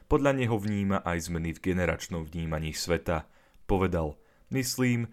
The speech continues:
že výzvou dnešnej generácie je nájsť spôsob, ako v dnešnom slobodnom svete žiť naozaj slobodne. Mnohé vychodené cestičky dnešnej doby,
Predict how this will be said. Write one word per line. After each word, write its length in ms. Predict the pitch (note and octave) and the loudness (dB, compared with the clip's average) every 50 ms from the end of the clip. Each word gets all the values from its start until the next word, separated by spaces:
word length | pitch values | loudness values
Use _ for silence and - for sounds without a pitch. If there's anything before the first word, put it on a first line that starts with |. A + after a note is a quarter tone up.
| - | -8
že 160 | - G#2 B2 | -4 -4 -2
výzvou 400 | A#2+ C3 C#3+ C3 A#2+ A#2 B2 B2 | 0 0 0 0 0 2 2 2
dnešnej 480 | G#2+ G2+ G2 F#2+ F#2 - - F#2 E2 E2 | 2 2 0 0 -2 -2 -4 -4 -4 -2
generácie 800 | E2 G2 G2 G#2 G#2 F#2 E2 D#2 D#2 D2+ - - - A2 A2 A#2 | 0 0 2 2 2 2 2 2 2 0 -2 -2 0 2 2 2
je 80 | A#2+ B2 | 2 2
nájsť 360 | A#2+ A#2 G#2 G2 F#2 E2+ - - - | 2 2 2 2 0 -2 -4 -8 -8
spôsob, 560 | - - A2+ A2+ A2+ A2+ - - A#2 - - - - - - - | -2 2 2 2 2 2 0 -2 -2 -2 -4 -14 -14 -16 -12 -4
ako 240 | - C3 B2+ - C#3+ | -4 -2 2 2 2
v 160 | A2+ B2 B2+ | 2 2 0
dnešnom 320 | B2 A#2+ - - A#2 G#2+ G#2 | 0 0 0 -2 -2 -2 -2
slobodnom 560 | - - - F#2+ F2 E2+ E2+ E2 E2+ D#2+ E2 | -2 -2 -2 -2 0 0 -2 0 0 -2 -2
svete 400 | E2 - - G2+ G#2 G2+ - G#2 | -4 -4 -2 -2 -2 0 0 -2
žiť 240 | F2 F2+ E2+ D#2+ E2+ | -2 -2 -4 -4 0
naozaj 480 | F#2 G#2 A2+ G#2+ F#2+ F2 E2 D#2 - | 2 4 4 4 2 2 -2 -4 -4
slobodne. 560 | - - F2 D#2+ D#2 D#2+ D#2+ D#2 D#2+ D#2 - - - - - - - - - _ - | -6 -4 -4 -4 -2 -2 -4 -4 -4 -6 -6 -8 -12 -20 -20 -20 -20 -20 -20 _ -4
Mnohé 320 | C#3 D3 D3 D3 C#3+ C#3 | 0 0 2 4 4 4
vychodené 480 | A#2+ B2 B2 - B2+ A#2+ A#2+ A2+ A2+ A2 | 2 2 0 0 0 0 2 2 0 0
cestičky 560 | G#2+ - A#2+ G#2 - - G#2+ G2+ - - - | 0 0 -2 -4 -4 -6 -8 -8 -6 -6 -6
dnešnej 480 | G2 F#2+ F#2+ F#2 - - G2+ F#2 F2+ F2+ | -2 0 0 0 0 -2 -2 -2 -2 2
doby, 400 | G2 G2 F#2 G#2 G#2 G2+ G2 | 0 0 2 0 -2 -2 -4